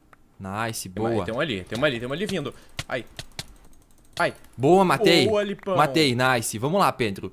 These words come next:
Speaker 1: É, será que eu consigo, pe-, assim, arrumar meus itens? Deixa eu ver.
Speaker 2: Vai, eu tô aqui, eu tô olhando aqui.
Speaker 1: Olha aí, Pedro.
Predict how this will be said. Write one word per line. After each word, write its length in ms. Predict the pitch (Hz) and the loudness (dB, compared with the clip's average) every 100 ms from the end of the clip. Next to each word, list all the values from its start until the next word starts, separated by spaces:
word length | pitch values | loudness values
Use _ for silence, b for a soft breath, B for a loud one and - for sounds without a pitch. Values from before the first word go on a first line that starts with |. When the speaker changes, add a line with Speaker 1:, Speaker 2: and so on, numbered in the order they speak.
| b b b b b | b b b b b
Speaker 1:
É, 440 | 120 123 123 123 - | 4 6 6 4 -2
será 200 | - 196 | -2 -2
que 80 | |
eu 20 | 196 | 0
consigo, 320 | 202 196 208 | -4 -4 -6
pe-, 200 | - - - - - _ _ - - - | -6 -8 -14 -20 -20 _ _ -20 -20 -6
assim, 560 | 127 135 - 143 135 127 | -4 -4 -4 -4 -4 -4
arrumar 260 | 123 135 | -2 -2
meus 220 | 135 123 | 0 0
itens? 580 | 127 175 - 101 95 - - b b b b _ | 0 -4 -6 -8 -8 -10 -16 b b b b _
Deixa 160 | - 117 | -16 -12
eu 40 | |
ver. 220 | 104 95 95 _ _ _ _ _ _ _ _ _ | -8 -8 -10 _ _ _ _ _ _ _ _ _
Speaker 2:
Vai, 140 | 101 | -14
eu 40 | 98 | -14
tô 140 | 113 | -14
aqui, 220 | 123 - | -18 -16
eu 100 | 104 | -20
tô 100 | 98 | -16
olhando 300 | 117 120 123 | -16 -14 -14
aqui. 420 | 127 - 104 120 160 - - - _ _ - | -16 -16 -16 -16 -16 -20 -20 -20 _ _ -10
Speaker 1:
Olha 180 | 113 127 | -6 -4
aí, 80 | 104 | -6
Pedro. 440 | 104 98 95 101 | -8 -10 -12 -16